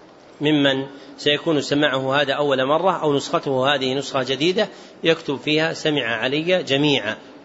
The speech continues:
مس-، مجلس عاشوراء في المسجد الن-، النبوي الشريف من لفظي، لأني قرأته كاملا، صاحبنا ويكتب اسمه، فتم له ذلك في مجلس واحد، وأجزت له روايته عني إجازة خاصة من معين لمعين في معين،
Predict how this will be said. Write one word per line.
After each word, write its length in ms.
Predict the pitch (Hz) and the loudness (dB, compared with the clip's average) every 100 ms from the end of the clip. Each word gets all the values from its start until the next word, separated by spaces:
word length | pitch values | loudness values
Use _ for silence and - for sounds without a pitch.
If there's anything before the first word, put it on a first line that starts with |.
| - - - - - - - - - - | -20 -20 -20 -20 -20 -20 -20 -20 -12 -8
مس-، 160 | 127 | -4
مجلس 420 | 160 151 147 135 | 0 0 2 0
عاشوراء 400 | 123 135 - 143 | 0 0 0 0
في 60 | 120 | 0
المسجد 340 | 131 135 127 | -2 -4 -2
الن-، 200 | 127 127 | 0 0
النبوي 420 | 131 131 131 147 135 | 0 0 2 2 0
الشريف 520 | 123 139 156 196 - - - - - 160 - | 0 2 2 2 -2 -20 -20 -20 -20 -10 0
من 280 | 160 160 143 | 2 4 2
لفظي، 640 | 160 131 123 139 127 110 - - - - - - | 2 0 0 0 0 -4 -10 -20 -20 -20 -16 -4
لأني 260 | 120 139 | 0 0
قرأته 520 | 139 143 143 127 131 127 | 0 0 -2 -2 -4 0
كاملا، 460 | 139 127 117 110 - | 0 0 0 -4 -2
صاحبنا 680 | - 151 160 160 175 185 | 0 2 0 2 4 4
ويكتب 420 | 151 160 180 151 | 4 2 2 -2
اسمه، 580 | 143 147 - 139 123 117 - - - - - - - | -2 -2 0 2 2 -2 -8 -20 -20 -20 -20 -10 -2
فتم 360 | 151 185 160 | 2 4 4
له 320 | 143 151 147 127 | 4 2 0 2
ذلك 400 | 156 147 131 131 | 2 2 0 -2
في 340 | 156 180 202 | 0 0 0
مجلس 460 | 156 156 131 147 143 | 0 -2 0 -4 0
واحد، 460 | 127 139 127 123 110 | 2 2 2 -2 -4
وأجزت 420 | 113 135 139 143 143 | -4 -4 -4 -4 0
له 320 | 147 143 131 | 0 0 0
روايته 600 | 131 139 147 143 127 127 | 2 4 2 2 0 2
عني 360 | 147 135 127 | 2 0 0
إجازة 440 | 127 147 139 117 120 | 2 2 0 -2 -6
خاصة 560 | 110 147 135 - 117 | 0 2 0 -4 -6
من 140 | 123 143 | -2 0
معين 600 | 139 127 147 131 123 123 | 2 0 0 0 0 -2
لمعين 640 | 135 131 143 160 170 156 | -2 0 0 0 0 0
في 120 | 135 | -2
معين، 540 | 135 127 135 127 131 | -2 0 0 0 -2